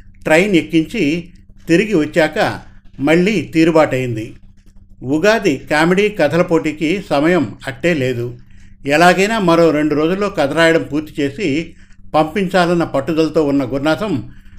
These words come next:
మళ్ళీ తన సరంజామా అంతా సర్దుకొని కుర్చీలో కూర్చున్నాడు.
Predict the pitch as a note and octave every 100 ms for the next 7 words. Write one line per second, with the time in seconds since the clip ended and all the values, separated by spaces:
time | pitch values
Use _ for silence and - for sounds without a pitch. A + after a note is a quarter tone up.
0 | - C#3 D#3+ G3 B3 - F3 D#3 D#3 D3
1 | E3+ F3 F3 F3 D#3+ F#3 E3 C#3 C#3 F3+
2 | E3 G#3 D3 E3+ - - - - F3+ F3
3 | G3 F3+ F#3+ D3+ D3+ E3 C3 A#2+ G#2+